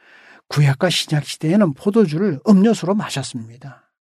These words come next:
또한 선한 사마리아인이 길을 가다가 길가에 쓰러져 있는 사람을 발견했을 때 누가복음 십 장 삼십사 절을 보면 상처 부위에 포도주를 부었다고 합니다.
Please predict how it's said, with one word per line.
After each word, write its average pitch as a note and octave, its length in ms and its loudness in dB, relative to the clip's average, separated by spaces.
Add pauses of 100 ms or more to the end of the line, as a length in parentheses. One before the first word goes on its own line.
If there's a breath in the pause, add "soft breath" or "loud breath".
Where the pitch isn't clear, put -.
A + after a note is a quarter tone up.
(460 soft breath)
또한 G#3+ 400 6
선한 G3 460 2
사마리아인이 G#3 840 2
길을 D#3+ 300 0
가다가 F3 340 0
길가에 E3+ 400 -2
쓰러져 F3 380 -6
있는 D#3+ 180 -2
사람을 D#3+ 340 -6
발견했을 D#3+ 600 -6
때 C#4+ 320 2 (540)
누가복음 G3+ 500 4
십 - 180 -6
장 G#3 160 2
삼십사 E3 480 -4
절을 F#3+ 200 0
보면 A3 340 4 (220 loud breath)
상처 A3+ 540 0
부위에 B3 460 2
포도주를 G3+ 540 4
부었다고 D#3+ 420 -2
합니다. A2+ 380 -18